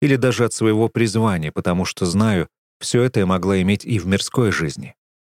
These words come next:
Я не настолько категорична и упряма, чтобы не понимать этого.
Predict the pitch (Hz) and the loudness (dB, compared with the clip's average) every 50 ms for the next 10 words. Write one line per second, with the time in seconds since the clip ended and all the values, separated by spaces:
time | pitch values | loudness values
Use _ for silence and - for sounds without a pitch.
0 | _ - 117 120 120 120 117 113 110 101 - - 127 123 113 - 104 - 113 - | _ 0 0 2 2 2 2 2 2 0 0 0 0 0 0 -2 -2 -2 -2 -2
1 | 110 92 98 92 90 107 104 - - 101 92 90 85 - 92 101 104 104 98 87 | 0 0 2 2 2 0 -2 -2 0 0 0 0 0 0 0 0 2 2 0 -2
2 | - - - 92 85 90 85 80 87 82 - 92 87 90 90 95 95 92 - 87 | -2 -2 -2 -2 0 0 0 0 -2 -2 -2 0 0 2 2 2 0 0 -2 -4
3 | 76 - - - - - | -6 -6 -10 -14 -14 -16